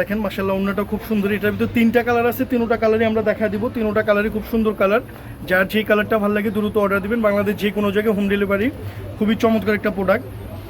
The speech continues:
এই যে তিনোটা কালারই খুব সুন্দর কালার, অলিভ কালারটাও খুব সুন্দর, ওড়নাটাও দেখা দিচ্ছি আমরা, এই যে সেম, প্যান্টটাও দেখা দিচ্ছি সেম। পিচ কালারটাও অনেক সুন্দর কালার, মাঝে,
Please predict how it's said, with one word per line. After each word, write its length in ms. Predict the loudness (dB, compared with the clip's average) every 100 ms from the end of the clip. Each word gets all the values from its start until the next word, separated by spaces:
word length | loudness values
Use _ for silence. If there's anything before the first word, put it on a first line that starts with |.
| -10 -6
এই 60 | -6
যে 60 | -2
তিনোটা 260 | -2 2 2
কালারই 240 | 2 2 -2
খুব 80 | -4 0
সুন্দর 200 | 0 0 0
কালার, 200 | 2 2 2
অলিভ 180 | 2 2
কালারটাও 300 | 0 2 0
খুব 100 | -2 -2
সুন্দর, 260 | -2 0 0 -4 -12 -14 -12 -2
ওড়নাটাও 320 | 0 2 4 2
দেখা 160 | 2
দিচ্ছি 260 | -2 -2 -2 0
আমরা, 180 | 2 0
এই 60 | 0
যে 60 | -4 -2
সেম, 160 | -2 -2 -6 -14 -14 -12 -2
প্যান্টটাও 320 | 0 2 2 2
দেখা 160 | 0 -2
দিচ্ছি 200 | -4 -10 -6
সেম। 180 | -4 -4 -6 -14 -16 -16 -16 -14 -12 -12 -2
পিচ 160 | 0 2 4
কালারটাও 340 | 4 6 4 6
অনেক 140 | 4 -2
সুন্দর 200 | -2 -2 0
কালার, 200 | 0 2 -2
মাঝে, 180 | -4